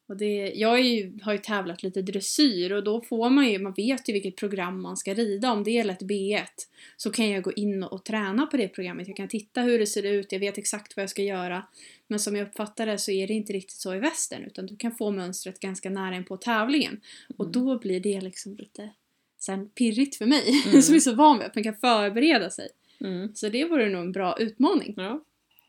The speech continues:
Speaker 2: Får
Speaker 1: prova
Speaker 2: köra en
Speaker 1: något nytt.
Speaker 2: tävling hos dig sen då.
Speaker 1: Ja, eller hur? Eh, och när vi ändå pratar om det så är det ju väldigt nyttigt att prova på olika grenar inom ridsporten.
Speaker 2: Mm.
Speaker 1: Även om man håller på med fälttävlan eller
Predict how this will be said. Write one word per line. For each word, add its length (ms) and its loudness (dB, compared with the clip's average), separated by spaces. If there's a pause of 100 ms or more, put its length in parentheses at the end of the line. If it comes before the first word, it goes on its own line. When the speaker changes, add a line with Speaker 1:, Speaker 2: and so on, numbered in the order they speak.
(140)
Speaker 2:
Får 140 2
Speaker 1:
prova 180 2
Speaker 2:
köra 100 2
en 80 0
Speaker 1:
något 100 -2
nytt. 80 -2
Speaker 2:
tävling 180 -4
hos 140 -8
dig 140 -6
sen 180 -10
då. 180 -10 (120)
Speaker 1:
Ja, 480 4
eller 200 2
hur? 320 -2 (1160)
Eh, 220 -6
och 260 0
när 120 0
vi 80 2
ändå 240 0
pratar 400 2
om 120 6
det 180 -4
så 80 -8
är 180 -2
det 60 6
ju 100 6
väldigt 260 0
nyttigt 440 -6
att 320 -12 (180)
prova 200 -2
på 440 2
olika 560 0
grenar 320 0
inom 220 -8
ridsporten. 640 -8 (200)
Speaker 2:
Mm. 320 -10 (280)
Speaker 1:
Även 300 0
om 100 6
man 180 4
håller 200 2
på 180 -4
med 460 -6 (640)
fälttävlan 960 -4
eller 380 -6